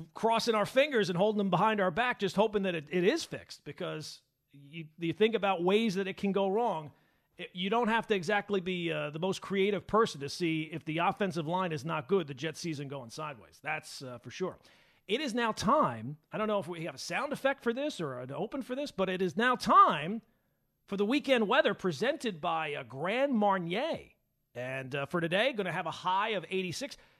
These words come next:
It was raining a little bit earlier, but I think that's gonna clear out.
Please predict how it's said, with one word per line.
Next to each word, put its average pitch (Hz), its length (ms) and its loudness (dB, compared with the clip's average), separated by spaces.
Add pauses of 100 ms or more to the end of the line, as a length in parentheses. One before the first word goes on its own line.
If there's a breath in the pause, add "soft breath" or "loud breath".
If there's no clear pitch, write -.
(140 soft breath)
It 202 100 -6
was 190 140 0
raining 254 480 2
a 233 40 6
little 226 200 4
bit 175 140 -4
earlier, 269 380 0
but 208 120 -2
I 165 40 -4
think 214 140 -4
that's 196 140 -6
gonna 180 160 -2
clear 208 400 -4
out. 233 380 -2